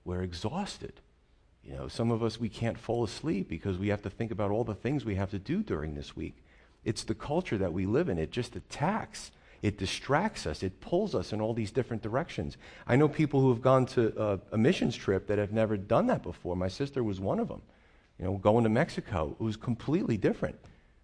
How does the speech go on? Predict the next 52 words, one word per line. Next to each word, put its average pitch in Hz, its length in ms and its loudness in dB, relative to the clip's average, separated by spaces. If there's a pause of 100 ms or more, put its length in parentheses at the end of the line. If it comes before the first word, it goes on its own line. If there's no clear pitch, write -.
(140)
She - 140 -4
was 123 140 2
fro-, 131 200 2
she 127 120 0
was 131 120 2
a 127 60 2
Jersey 208 340 4
girl, 95 320 4
<laughs> 104 80 2
you 127 60 6 (100)
know. 131 280 8 (340)
She - 140 -2
goes 147 180 8
to 143 120 2
Mexico 139 360 4
and 120 80 0
she - 80 -12
comes 127 240 2
back, 180 340 4
like, 104 320 0
she's 104 140 -6
like, 98 160 0
"Wow, 110 360 2
what 110 140 6
a 117 60 2
perspective - 640 -4
check." - 300 -6 (800)
And, 120 120 0
and 127 180 4
this 131 160 2
is 127 100 -4
what 127 160 2
happens 120 440 -2
because 113 300 0
we're 117 60 2
like, 113 160 4 (240)
"There's 214 200 6
a 196 80 4
whole 151 360 4
world 160 420 6
out 98 220 6
there 110 180 4
outside 131 440 6
of 127 60 0
the 131 60 4
United 131 320 2
States." - 560 -2 (1080)
And, 127 420 4 (180)
and 143 180 6
some 208 320 4
of 277 160 4
them, 135 300 4